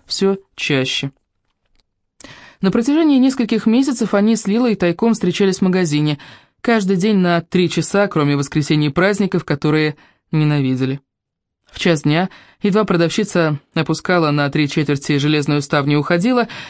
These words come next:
Нину проникал в магазин через дверь в туалете и через эту же дверь уходил, ровно в четыре, прежде чем вернётся девушка.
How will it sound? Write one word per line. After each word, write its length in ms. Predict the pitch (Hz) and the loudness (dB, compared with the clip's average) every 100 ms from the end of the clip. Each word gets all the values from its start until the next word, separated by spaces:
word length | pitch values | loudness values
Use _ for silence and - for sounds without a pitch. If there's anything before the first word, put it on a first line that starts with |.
| - | -2
Нину 320 | 208 262 262 | 2 4 4
проникал 400 | 233 208 190 220 | 2 0 2 0
в 40 | 208 | 2
магазин 380 | 185 180 208 | 2 0 0
через 280 | 202 185 175 | 0 0 0
дверь 180 | 147 151 | 2 0
в 60 | - | 2
туалете 560 | 160 151 202 233 233 - - _ _ | 0 2 0 0 -2 -4 -18 _ _
и 180 | 160 143 | -2 -2
через 260 | 139 139 139 | 0 0 0
эту 200 | 139 139 | 0 0
же 80 | |
дверь 240 | 139 175 226 | 0 2 0
уходил, 560 | 202 190 143 143 143 _ _ _ | 0 -2 0 0 -2 _ _ _
ровно 340 | 143 147 165 165 | -4 0 0 0
в 40 | |
четыре, 420 | - 165 151 139 | -4 -4 0 0
прежде 360 | 139 147 170 170 | 0 0 0 0
чем 200 | - 147 | 0 0
вернётся 380 | 139 139 135 139 | 0 0 0 -2
девушка. 460 | 131 135 131 - | 0 0 -2 -8